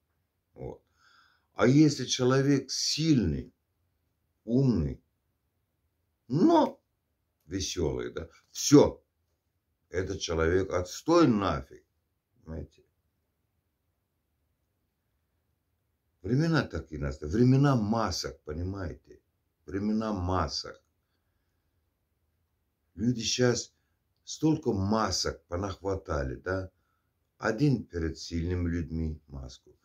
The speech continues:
один перед семьёй, один на улице так это самое, один ещё на что-то, понимаете? Вот. Маски. Вот когда вот с-,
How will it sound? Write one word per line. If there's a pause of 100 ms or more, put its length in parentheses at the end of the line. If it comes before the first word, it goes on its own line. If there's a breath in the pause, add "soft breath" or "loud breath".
(380 soft breath)
один (180)
перед
семьёй, (720 soft breath)
один
на
улице
так
это
самое,
один
ещё
на
что-то,
понимаете? (1900)
Вот. (1400)
Маски.
Вот (600)
когда
вот
с-,